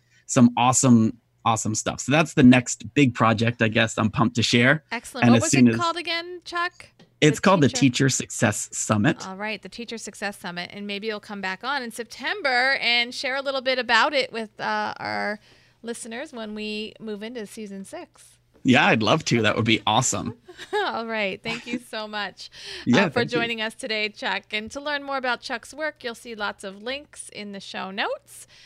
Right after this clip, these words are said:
Speaker 2: um, as well as those experts that Chuck shared,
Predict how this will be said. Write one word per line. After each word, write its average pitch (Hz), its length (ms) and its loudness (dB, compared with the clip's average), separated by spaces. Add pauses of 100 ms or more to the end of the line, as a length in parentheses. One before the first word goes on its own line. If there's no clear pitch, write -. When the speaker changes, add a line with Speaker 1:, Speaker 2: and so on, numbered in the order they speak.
(220)
Speaker 2:
um, 185 260 -14
as - 200 -16
well 208 180 -8
as 196 180 -6
those 190 220 -10
experts - 580 -10
that 180 340 -8
Chuck - 340 -14
shared, 175 680 -10